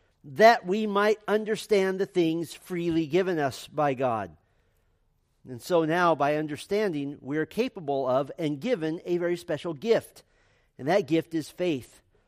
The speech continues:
Ephesians two, verse eight, "For by grace you have been saved through faith, and this is not your own doing, it is the gift of God." What's the gift of God? The grace by which you're saved through faith. All of it is a gift.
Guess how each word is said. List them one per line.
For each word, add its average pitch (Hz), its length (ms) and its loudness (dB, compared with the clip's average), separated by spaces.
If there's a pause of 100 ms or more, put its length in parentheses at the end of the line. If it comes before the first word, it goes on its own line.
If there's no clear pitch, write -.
(520)
Ephesians 170 500 -2
two, 196 200 -4
verse 175 260 -4
eight, 185 220 0
"For 156 100 -6
by 147 140 2
grace 170 420 0
you 180 60 -2
have 151 80 -2
been 143 120 -6
saved 170 500 -2 (100)
through 151 320 -2
faith, 185 440 0
and 135 200 -6
this 220 260 4
is 226 160 -8
not 202 300 -2
your 190 160 0
own 180 180 -2
doing, 139 420 -4 (480)
it 180 220 6
is 170 220 0
the 156 100 -6
gift 135 240 -4
of 135 140 -6
God." 139 320 2
What's 175 240 0
the 165 80 -6
gift 135 240 -8
of 113 100 -8
God? 107 220 -4
The 117 80 -8
grace 147 460 -2 (120)
by 139 140 -4
which 131 180 -8
you're 147 80 -12
saved 120 400 -6
through 110 200 -12
faith. 143 500 -4 (480)
All 175 240 6
of 151 80 -2
it 123 100 -4
is 113 140 -8
a 113 40 -8
gift. 95 360 -14